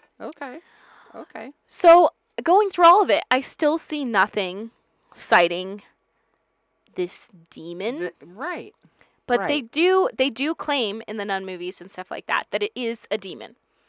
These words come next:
Speaker 2: Like, explicitly claim that it is a demon. And if Ed and Lorraine are involved, we know it's a demon. They are demonologists. That's
Speaker 1: Yes.
Speaker 2: what they do.
Speaker 1: Yeah.
Speaker 2: They didn't go there to document a ghost.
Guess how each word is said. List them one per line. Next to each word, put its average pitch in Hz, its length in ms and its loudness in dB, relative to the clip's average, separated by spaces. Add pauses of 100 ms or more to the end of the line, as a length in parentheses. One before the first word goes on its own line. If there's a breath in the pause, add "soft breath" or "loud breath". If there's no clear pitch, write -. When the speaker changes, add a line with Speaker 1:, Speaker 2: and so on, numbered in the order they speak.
(400 soft breath)
Speaker 2:
Like, 233 340 0
explicitly 254 920 -4
claim 175 480 -6
that 170 140 -10
it 185 100 -8
is 190 220 -4
a 185 60 -8
demon. 170 340 -12
And 220 120 -8
if 226 160 -6
Ed 277 160 2
and 370 120 -4
Lorraine 240 280 -4
are 240 100 -4
involved, 175 440 -2
we 220 120 -14
know 277 280 -6
it's - 160 -6
a 370 40 -8
demon. - 420 -20
They 240 140 -2
are 247 120 -2
demonologists. 226 960 -8
That's 196 160 -8
Speaker 1:
Yes. 156 220 -6
Speaker 2:
what 214 160 -10
they 185 120 -6
do. 202 340 -10 (240 loud breath)
Speaker 1:
Yeah. 143 160 -14 (220 loud breath)
Speaker 2:
They 156 100 -2
didn't 226 180 -4
go 233 180 4
there 226 160 2
to 190 80 -6 (500)
document 185 460 -2
a 170 40 -6
ghost. - 540 -6